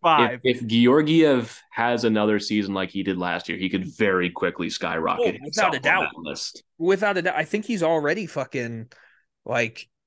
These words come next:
Speaker 1: he's already top ten in wins in Avs
Speaker 2: Yeah.
Speaker 1: history.
Speaker 2: He's played,
Speaker 1: So
Speaker 2: he played a lot last year, so.
Speaker 1: Yeah. Oh, dude. Uh, Avs goalies fucking kicked it. Jose The-, Jose Theodore played for the Avs. That was cool.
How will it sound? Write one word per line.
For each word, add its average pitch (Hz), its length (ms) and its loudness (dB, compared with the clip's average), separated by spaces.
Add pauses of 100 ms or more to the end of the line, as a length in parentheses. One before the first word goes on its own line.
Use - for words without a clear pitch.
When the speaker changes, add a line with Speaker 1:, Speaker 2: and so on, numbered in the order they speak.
(120)
Speaker 1:
he's 143 200 -8
already 165 180 2
top - 320 -2
ten 135 180 -2
in 113 140 -8
wins 135 480 -6 (460)
in 139 80 -4
Avs 120 200 2
Speaker 2:
Yeah. - 60 -6
Speaker 1:
history. 127 420 -4 (420)
Speaker 2:
He's 104 120 0
played, 131 220 2
Speaker 1:
So 120 200 6
Speaker 2:
he 120 40 -2
played 170 160 2
a 147 40 4
lot 92 280 2
last 80 300 -4
year, 90 220 -2
so. 76 420 -6 (420)
Speaker 1:
Yeah. 143 500 -2 (1300)
Oh, 143 340 -6
dude. 120 320 -8 (260)
Uh, - 180 -8 (100)
Avs 156 220 -6
goalies 113 360 -6
fucking 123 280 -18
kicked - 220 -16
it. - 160 -20
Jose 156 400 -4
The-, 123 280 -8
Jose 151 260 -4
Theodore 131 400 -4
played 135 240 -6
for 147 80 -10
the 135 120 -2
Avs. 135 200 0
That - 180 -8
was - 100 -10
cool. 139 500 -2